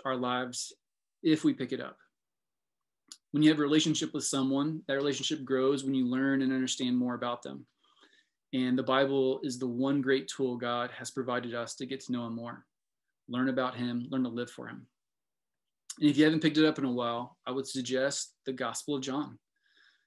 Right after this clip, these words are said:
or one of the Gospels. And before you read, pray to God for insight, read a chapter, and then take notes, reflections on what you read. Um, as Cru, we want to be a people of his word. And,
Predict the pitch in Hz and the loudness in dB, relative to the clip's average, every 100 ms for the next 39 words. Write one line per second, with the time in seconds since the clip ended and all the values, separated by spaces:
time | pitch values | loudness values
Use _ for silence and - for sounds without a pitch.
0 | _ _ - 123 139 131 123 117 120 - | _ _ -6 0 2 2 0 -2 -4 -6
1 | 135 - 147 147 151 160 160 143 135 143 | -8 -8 -2 0 4 8 8 8 6 2
2 | 147 - 151 156 135 127 135 - 143 139 | 0 0 4 4 2 -2 -4 -4 -4 -2
3 | - 151 160 - _ 135 143 139 139 131 | 0 0 0 -6 _ 0 0 0 -2 -2
4 | 131 143 131 131 127 - 135 135 127 127 | -2 0 2 0 -2 -4 -6 -4 -6 -6
5 | - - 135 123 120 117 113 110 120 - | -10 -6 -6 -4 -8 -8 -10 -10 -12 -10
6 | 127 120 120 123 117 117 113 _ _ _ | -4 -4 -4 -8 -6 -6 -8 _ _ _
7 | _ _ _ _ _ - 117 120 123 - | _ _ _ _ _ -14 -12 -12 -12 -4
8 | - - 165 151 143 135 143 151 - - | -4 0 8 8 8 6 4 2 -4 -10
9 | - 135 131 - 143 143 127 123 127 120 | -2 0 0 -2 -4 -2 -4 -4 -8 -10
10 | 110 117 117 127 - _ _ 127 117 117 | -8 -8 -8 -14 -20 _ _ -10 -8 -8
11 | 117 | -10